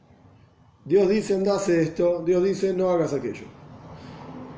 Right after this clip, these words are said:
Ay, si yo me salí del sistema y no cumplí con lo que Dios dijo, porque hice lo que no había que hacer o no hice lo que te-, lo que tenía que hacer,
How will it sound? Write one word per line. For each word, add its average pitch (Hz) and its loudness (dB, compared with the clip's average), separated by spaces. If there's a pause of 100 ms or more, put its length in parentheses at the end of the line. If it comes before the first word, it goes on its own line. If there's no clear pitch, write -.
(140)
Ay, 175 2
si 143 -2
yo 170 0
me 170 2
salí 156 2
del 165 4
sistema 139 0
y 139 2
no 147 0
cumplí 147 0
con 147 0
lo 131 2
que 135 4
Dios 139 4
dijo, 127 -6
porque 120 -8
hice 165 -2
lo 131 0
que 131 -4
no 139 0
había 147 2
que 135 -2
hacer 151 -4
o 123 -4
no 165 2
hice 165 2
lo 135 2
que 135 -2
te-, - -6
lo 127 -4
que 127 -4
tenía 151 2
que 156 -2
hacer, 180 0